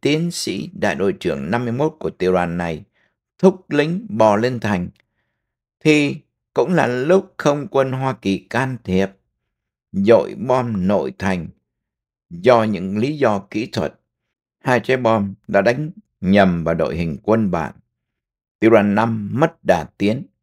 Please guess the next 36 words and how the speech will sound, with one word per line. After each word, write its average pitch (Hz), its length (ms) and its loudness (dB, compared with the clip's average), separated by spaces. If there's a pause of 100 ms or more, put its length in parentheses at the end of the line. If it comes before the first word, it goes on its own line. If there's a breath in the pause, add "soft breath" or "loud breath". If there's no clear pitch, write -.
khựng - 340 0
lại 92 280 -2 (100)
và 95 220 0
dội 80 340 0
ngược. 82 400 -2 (1000)
Sư 175 120 4
đoàn 131 240 4
dù 107 260 4
lại 95 220 2
để 78 280 -2
trống 139 460 -2
ngã 73 200 -4
bến 123 400 0 (140)
chùa, 87 300 2 (640)
đường 92 340 2
qua 104 140 0
sông 113 300 -4 (140)
Thạch 85 200 -2 (100)
Hãn 90 340 -6
về 90 180 0
Nhan 98 520 -2
Biểu, 71 320 -2 (160)
Ái 123 320 -6
Tử, 73 240 -2 (880)
đường 98 320 4 (120)
tiếp 165 240 2
vận 101 160 0 (180)
quan 113 340 0
yếu 113 320 -2
của 87 100 -4
hệ 92 300 -2
thống 123 260 -4
hậu 90 260 -2
cần 78 460 -4
Bắc 107 240 -6
quân. 98 260 0